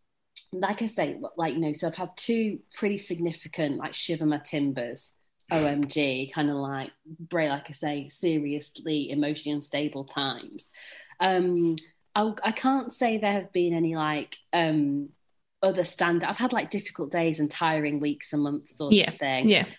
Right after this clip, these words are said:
Speaker 1: There have been things like, you know, I've had to h-, resign a handful of clients.
Speaker 2: Mm-hmm.
Speaker 1: Um, but once that decision was made, it was a case of communicating it kindly and respectfully and just
Speaker 2: Mm-hmm.
Speaker 1: communicating it and kind of,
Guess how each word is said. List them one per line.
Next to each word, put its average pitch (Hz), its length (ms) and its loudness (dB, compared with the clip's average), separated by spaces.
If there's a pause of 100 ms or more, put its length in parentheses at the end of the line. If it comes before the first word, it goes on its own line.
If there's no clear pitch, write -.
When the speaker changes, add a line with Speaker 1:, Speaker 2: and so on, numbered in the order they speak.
(120)
Speaker 1:
There 220 120 4
have 214 100 -2
been 240 160 2
things 240 260 0
like, 208 160 0
you 190 80 -4
know, 180 160 0
I've - 100 -4
had 185 240 -2
to - 100 -4
h-, - 400 -8
resign 165 460 2
a - 20 0
handful 151 400 -2
of - 100 -12
clients. 131 840 -2 (380)
Speaker 2:
Mm-hmm. 220 120 10 (400)
Speaker 1:
Um, 156 220 -4
but 170 400 2
once 202 460 0
that 180 320 2
decision 165 480 -2
was 160 180 -4
made, 139 520 0
it 143 60 -4
was 143 140 -4
a - 60 -14
case 151 420 -4
of 156 80 -8 (100)
communicating 151 800 -2
it - 140 -10
kindly 143 680 -2
and 139 100 -6
respectfully 147 920 -2
and 151 180 0
just 147 160 0
Speaker 2:
Mm-hmm. 190 200 6 (1200)
Speaker 1:
communicating 170 600 2
it - 60 0
and 147 140 0
kind 151 200 0
of, 139 120 -4